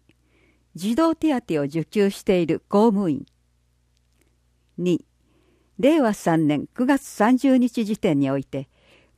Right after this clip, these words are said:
高校生のみを養育している方。この一と二については、令和三年九月三十日時点で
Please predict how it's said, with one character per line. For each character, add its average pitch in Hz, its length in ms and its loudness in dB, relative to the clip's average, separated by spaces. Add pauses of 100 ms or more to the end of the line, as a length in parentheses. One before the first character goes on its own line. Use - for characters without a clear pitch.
(100)
高 302 240 2
校 302 220 2
生 165 320 0
の 247 180 2
み 262 160 4
を 139 80 0
養 180 240 2
育 196 220 -2
し - 160 -12
て 170 100 0
い 151 80 0
る 139 100 -4
方。 - 360 -10 (1200)
こ 185 140 -2
の 185 160 -4 (320)
一 294 280 -6
と - 200 2
二 214 200 2
に 247 140 4
つ - 160 -4
い 147 100 0
て 143 120 -4
は、 135 200 -6 (480)
令 269 220 4
和 196 140 0
三 147 380 -4
年 143 200 -4 (100)
九 254 120 -4
月 285 180 2
三 254 340 0
十 262 200 2
日 233 260 -2
時 208 140 -6
点 143 260 0
で 135 160 -6